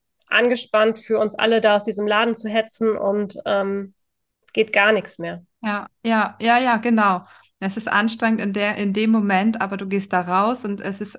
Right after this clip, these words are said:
Speaker 2: alles wieder gut, ne?
Speaker 1: Ja.
Speaker 2: Für alle. Keiner hängt mehr in negativen Gedanken. Man hat nicht den ganzen Tag irgendwie abgehakt und so, ne? Wie man's sonst vielleicht macht, ja.
Speaker 1: Ja.
Speaker 2: Okay. Also würdest du sagen, Zeit und Geldinvestition lohnt sich am Ende, ähm,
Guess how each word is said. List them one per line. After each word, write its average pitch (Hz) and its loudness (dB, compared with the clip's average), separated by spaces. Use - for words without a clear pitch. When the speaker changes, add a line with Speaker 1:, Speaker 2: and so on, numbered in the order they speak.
Speaker 2:
alles 202 -2
wieder 208 -2
gut, 214 0
ne? 196 2
Speaker 1:
Ja. 214 -2
Speaker 2:
Für 202 2
alle. 196 2
Keiner 208 0
hängt 220 2
mehr 202 -2
in 196 2
negativen 208 -2
Gedanken. 196 0
Man 202 2
hat 226 4
nicht 233 0
den 214 0
ganzen 214 -2
Tag 233 -2
irgendwie 196 -2
abgehakt 185 -2
und 185 0
so, 190 0
ne? 220 0
Wie 208 -4
man's 196 -2
sonst 202 -4
vielleicht 185 -4
macht, 185 -6
ja. 196 0
Speaker 1:
Ja. 220 -2
Speaker 2:
Okay. 196 -4
Also 214 4
würdest 240 2
du 254 0
sagen, 226 2
Zeit 269 2
und 233 0
Geldinvestition 214 0
lohnt 220 6
sich 208 -2
am 190 0
Ende, 196 0
ähm, 190 -2